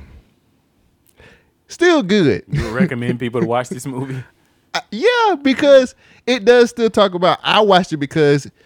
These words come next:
Speaker 1: anything that's a documentary on hip hop, I fucks with it. I love watching shit about that. Nigga, it, and then one of the things was their manager, Herbie, was, like,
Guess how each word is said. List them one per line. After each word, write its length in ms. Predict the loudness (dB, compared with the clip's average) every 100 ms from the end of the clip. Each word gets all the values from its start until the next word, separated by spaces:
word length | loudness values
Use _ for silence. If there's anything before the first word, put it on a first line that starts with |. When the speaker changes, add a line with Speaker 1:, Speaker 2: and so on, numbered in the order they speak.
| _ _ _ _
Speaker 1:
anything 480 | -2 0 2 0 0
that's 160 | 0 -2
a 60 |
documentary 540 | 0 0 0 -2 0 0
on 120 | 0
hip 200 | 0 0
hop, 300 | 0 -2 -6 -8
I 100 | -8
fucks 360 | -4 -4 -4
with 180 | -10 -12
it. 120 | -14 -8
I 80 | -6
love 360 | -2 0 2
watching 300 | 2 0 -2
shit 220 | -6 -6 -4
about 280 | -4 -4 -4
that. 200 | -6 -8 _ -20 _ _ -6
Nigga, 340 | -2 2 2 0
it, 200 | -2 -2
and 240 | -2 0 0
then 500 | 0 0 0 -2 -6
one 240 | -2 -2
of 100 | 0
the 80 | -2
things 340 | -2 0 0 0
was 340 | 2 2 2
their 120 | 0
manager, 540 | 0 0 0 -2 -2 0
Herbie, 320 | 0 0 -2
was, 260 | -2 -2 -2
like, 240 | -2 -4